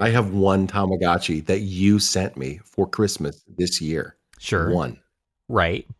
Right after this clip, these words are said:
Speaker 2: But
Speaker 1: <laughs>
Speaker 2: now they have other Tamagotchis. They have this digital,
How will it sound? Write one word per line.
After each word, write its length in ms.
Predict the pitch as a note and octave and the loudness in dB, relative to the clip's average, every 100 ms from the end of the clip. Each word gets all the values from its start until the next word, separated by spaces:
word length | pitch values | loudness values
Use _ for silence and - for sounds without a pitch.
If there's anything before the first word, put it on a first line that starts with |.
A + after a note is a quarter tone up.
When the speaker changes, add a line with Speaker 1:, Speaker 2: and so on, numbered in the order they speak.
| _ | _
Speaker 2:
But 1000 | D3+ E3+ B2+ E2+ D#2+ E2 G2+ - - - _ _ _ _ _ _ _ | -2 2 2 2 0 -2 -6 -10 -14 -16 _ _ _ _ _ _ _
Speaker 1:
<laughs> 100 | - - D3+ - C#3+ - C#3+ _ C3+ - C#3 - - - _ | -10 -6 -6 -4 -6 -4 -6 _ -10 -6 -10 -8 -14 -16 _
Speaker 2:
now 340 | G#2+ F#2+ F#2 A#2+ | -4 -2 -2 0
they 200 | G#2+ G2 | 0 2
have 400 | G2 F#2+ F2 - _ | 0 -2 -6 -10 _
other 280 | A2+ D3 B2+ | -8 -2 -2
Tamagotchis. 800 | - F2 D#2+ D#2 D#2 D2+ F2 E2 | -2 -4 -4 -6 -8 -8 -10 -8
They 120 | F2+ | -6
have 200 | F2 F#2 | -4 -6
this 180 | F2 - | -6 -8
digital, 760 | E2+ F#2+ F2+ F#2 F2+ F2+ E2+ | -4 -6 -4 -2 0 0 -4